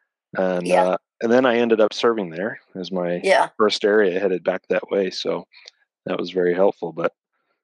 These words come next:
Speaker 2: Yeah, it would
Speaker 1: Yeah.
Speaker 2: be because they, it, it's like Hurricane Katrina to them.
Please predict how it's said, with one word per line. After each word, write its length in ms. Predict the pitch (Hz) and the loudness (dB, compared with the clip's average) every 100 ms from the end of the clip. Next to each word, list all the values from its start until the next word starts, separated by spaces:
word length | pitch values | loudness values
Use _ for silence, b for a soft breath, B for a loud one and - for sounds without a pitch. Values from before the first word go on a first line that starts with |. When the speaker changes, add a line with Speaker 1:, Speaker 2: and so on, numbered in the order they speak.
| - | -4
Speaker 2:
Yeah, 360 | 202 180 175 - | 4 6 4 2
it 180 | 190 190 | -2 2
would 140 | 208 - | 2 2
Speaker 1:
Yeah. 60 | 165 | -4
Speaker 2:
be 60 | |
because 380 | 156 - 190 196 | -6 -2 0 2
they, 240 | 185 190 190 | 4 2 2
it, 260 | 202 208 _ - B B - | 0 0 _ -20 B B -4
it's 280 | 208 - | -2 0
like 420 | 220 208 190 - - _ _ | 2 2 0 -6 -20 _ _
Hurricane 560 | - 208 196 - 202 175 _ | -4 0 0 -2 -10 -12 _
Katrina 580 | - - - 202 190 151 - | -12 -8 -6 -6 -6 -10 -12
to 140 | - | -12
them. 380 | - 156 156 | -6 -6 -6